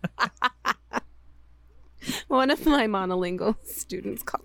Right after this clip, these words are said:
Speaker 2: me a mulatto the other day. And I was like, "Mm, you're not wrong."
Speaker 1: <laughs>
Speaker 2: Oh.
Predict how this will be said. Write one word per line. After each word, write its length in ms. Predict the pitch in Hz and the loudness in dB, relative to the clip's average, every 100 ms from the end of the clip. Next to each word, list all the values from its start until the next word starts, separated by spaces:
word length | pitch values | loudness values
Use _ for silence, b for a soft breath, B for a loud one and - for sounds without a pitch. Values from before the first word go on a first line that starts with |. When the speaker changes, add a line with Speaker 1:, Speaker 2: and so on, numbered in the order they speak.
| - | 0
Speaker 2:
me 60 | |
a 40 | - | 0
mulatto 420 | 320 95 - - | 2 2 2 2
the 100 | 247 | -2
other 180 | - 147 | -2 -2
day. 140 | - - - B B | -6 -10 -16 B B
And 100 | - | 0
I 60 | 330 | 2
was 80 | 311 | 2
like, 180 | 311 - | 0 -2
"Mm, 340 | 302 302 302 - - - - - - - | -2 0 0 -2 -12 -18 -20 -20 -20 -10
you're 100 | 233 | -2
not 220 | 247 269 | 2 2
wrong." 180 | - 311 330 | 4 2 2
Speaker 1:
<laughs> 1120 | 269 302 - - - - - 233 - 214 185 185 - 392 - - - - - B B B - - | 0 0 -4 -18 -4 -2 0 -2 -2 -2 -2 -4 -6 -20 -10 -4 -4 -6 -2 B B B -10 -2
Speaker 2:
Oh. 760 | 311 294 262 240 214 226 254 | 0 2 0 0 -2 -4 -6